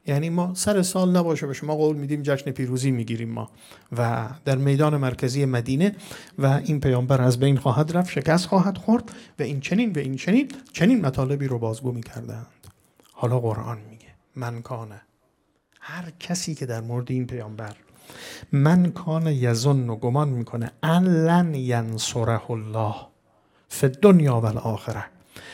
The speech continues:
هر کی گمان می‌کنه که این پیامبر را کسی نصرت، پیروزی و یاری نمی‌دهد در دنیا و آخرت، ما یه طرح پیشنهادی براش داریم.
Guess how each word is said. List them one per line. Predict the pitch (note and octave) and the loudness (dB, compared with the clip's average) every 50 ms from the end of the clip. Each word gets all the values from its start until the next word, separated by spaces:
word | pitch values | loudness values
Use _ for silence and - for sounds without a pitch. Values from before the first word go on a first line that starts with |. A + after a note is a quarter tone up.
| - - - | -20 -18 -6
هر | - - G3+ G#3+ G#3+ | -2 0 0 0 0
کی | - - - D#3+ | -2 -8 -12 -6
گمان | D3 C#3+ C3 D3 E3 F3 E3 | -4 -2 0 2 2 2 2
می‌کنه | D3 C3 B2+ - B2+ A#2+ A2+ A2 | 0 -2 -4 -6 -6 -8 -8 -8
که | - - - - | -10 -12 -10 -6
این | - F3 F3 E3 | -2 -2 -2 -2
پیامبر | - - C3 B2 A#2 A2+ A2+ A#2+ C#3 D3+ D#3+ | -2 -4 -4 -2 -2 -2 -2 -2 -2 -4 -2
را | D#3 C#3 B2+ | -2 -2 -2
کسی | A#2+ - - C#3+ C#3 - D3 D3 | -2 -4 -6 -8 -6 -6 -6 -4
نصرت، | C#3 B2+ A#2+ G#2+ - - G#2 A#2 C3 C#3 C3+ - - - - _ _ _ _ _ - _ _ - - - - - - - _ _ | -4 -4 -4 -4 -4 -6 -2 -2 0 0 0 -2 -8 -14 -16 _ _ _ _ _ -20 _ _ -20 -20 -20 -20 -20 -20 -20 _ _
پیروزی | - - A#2+ A#2 A2 A2 A#2 A#2 A#2+ A2+ C3 C#3+ C#3 A#2+ A2+ B2 - - - - - _ _ A2+ | -6 -2 -2 0 0 2 2 0 0 0 -2 -2 -2 -4 -6 -8 -14 -20 -20 -20 -20 _ _ -2
و | A2 | -2
یاری | G#2 A2 A2 A2 A#2 A2 A#2+ C#3+ D#3 D#3+ | 0 0 -2 -2 -2 -2 -2 -2 -4 -2
نمی‌دهد | D#3+ F3+ F3+ D#3+ C3 A#2 A2 - G#2+ - A#2+ A2 - | 0 0 0 0 -2 -4 -6 -6 -6 -6 -8 -8 -8
در | B2+ G#2+ G#2 | -6 -6 -6
دنیا | G#2+ A2+ A#2+ A2+ A2 G#2 A2 A2 A2 A2+ | -6 -6 -6 -6 -4 -4 -6 -6 -8 -8
و | G#2+ G#2 | -8 -8
آخرت، | G#2+ G2+ G#2 G#2+ - - - G#2+ G#2+ G#2+ A#2 B2+ C#3 D3 D#3+ D3+ - - - | -8 -8 -8 -10 -12 -12 -12 -10 -10 -8 -10 -10 -10 -12 -12 -16 -18 -18 -10
ما | D#3+ D3+ D3+ | -8 -8 -6
یه | D3 C#3+ | -6 -8
طرح | C#3 - D3 C#3 C3+ A#2 B2+ | -6 -6 -4 -4 -4 -6 -8
پیشنهادی | - - A2 - - - A#2 A2+ A2+ B2 B2 | -10 -12 -14 -12 -10 -8 -8 -8 -6 -6 -6
براش | A#2 G#2+ G#2+ G#2 G2 - | -6 -4 -6 -6 -8 -8
داریم. | - - - - | -8 -8 -8 -8